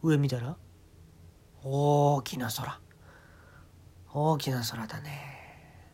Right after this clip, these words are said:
先の方、先の方見てみよう。海がある？山がある？どっち？どっち？海？海？それ川でした。海と思ったけど、それ多分川でした。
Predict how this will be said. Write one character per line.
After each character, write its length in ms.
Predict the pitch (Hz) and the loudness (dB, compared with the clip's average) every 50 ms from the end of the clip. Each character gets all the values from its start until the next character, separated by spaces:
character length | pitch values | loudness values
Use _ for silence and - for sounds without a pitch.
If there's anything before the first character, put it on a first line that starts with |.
| - - - - - - - - - - - - - - - - - - - | -20 -20 -20 -20 -20 -20 -20 -20 -20 -20 -20 -20 -20 -20 -20 -20 -20 -16 -10
先 260 | - - 180 175 214 | -4 -2 0 2 4
の 100 | 214 190 | 4 4
方、 220 | 175 190 147 143 - - - - - - | 4 4 2 0 -4 -14 -20 -20 -20 -18
先 400 | - - - - 214 220 220 240 | -12 0 4 6 6 8 8 6
の 100 | 262 247 | 4 6
方 160 | - 285 277 | 6 6 6
見 80 | 262 254 | 6 6
て 100 | 240 247 | 4 2
み 80 | 240 240 | 2 2
よ 120 | 247 240 220 - - - - - - - - - | 0 -2 -4 -8 -18 -20 -20 -20 -20 -10 -4 2
う。 40 | |
海 140 | 254 254 240 | 4 6 6
が 80 | 226 214 | 6 6
あ 80 | 208 | 6
る？ 180 | 196 233 240 240 - | 4 2 0 -2 0
山 240 | - 233 233 233 226 | 2 4 6 6 6
が 80 | 220 214 | 6 6
あ 60 | 208 | 6
る？ 200 | 214 226 240 - - - - - - - - - - - - - | 4 2 0 -2 -8 -20 -20 -20 -20 -20 -20 -20 -20 -20 -12 -2
ど 120 | - 208 202 | 0 2 2
っ 20 | |
ち？ 160 | - - 202 | 2 2 2
ど 100 | 185 208 | 4 2
っ 20 | 214 | 2
ち？ 300 | - - 214 233 233 - - - - - - - - - - - - - - - - - - - - - - - - - - - - - - - - - | 2 0 -2 -2 -2 -4 -12 -20 -20 -20 -20 -20 -20 -20 -20 -20 -20 -20 -20 -20 -20 -20 -20 -20 -20 -20 -20 -20 -20 -20 -20 -20 -20 -20 -20 -12 -4 0
海？ 280 | 226 208 208 233 240 - - - - - - - - - - - - - - - - - | 2 2 2 2 0 -4 -14 -20 -20 -20 -20 -20 -20 -20 -20 -20 -20 -20 -20 -20 -8 0
海？ 320 | - 190 170 175 202 220 - - - - - - - - - - - - | 2 4 4 4 4 0 -4 -10 -20 -20 -20 -20 -20 -20 -20 -20 -12 -6
そ 160 | - - 160 | 2 4 4
れ 80 | 160 | 6
川 300 | 156 - 156 170 170 156 | 6 6 8 8 8 8
で 80 | 139 143 | 6 4
し 120 | 131 - | 2 2
た。 220 | - - 170 139 - - - - - - - - - - - - - - - - - - - - - - - - - - - - - - | 0 -2 -4 -6 -6 -8 -12 -16 -16 -18 -20 -20 -20 -20 -20 -20 -20 -20 -20 -20 -20 -20 -20 -20 -20 -20 -20 -20 -20 -20 -20 -8 -2 2
海 180 | 185 190 180 | 4 6 6
と 60 | - | 6
思 140 | 151 143 143 | 6 4 4
っ 40 | 135 | 0
た 120 | - 117 | -2 -4
け 100 | 113 - | -6 -8
ど、 120 | 117 - 113 | -8 -8 -6
そ 140 | - - 143 | -6 -6 -6
れ 80 | 135 | -4
多 180 | 113 - 147 143 | -2 0 2 2
分 140 | 139 127 113 | 2 0 0
川 300 | - - 147 143 131 123 | 2 4 4 6 4 4
で 120 | - 120 | 2 -2
し 80 | - - | -6 -6
た。 120 | - - | -6 -8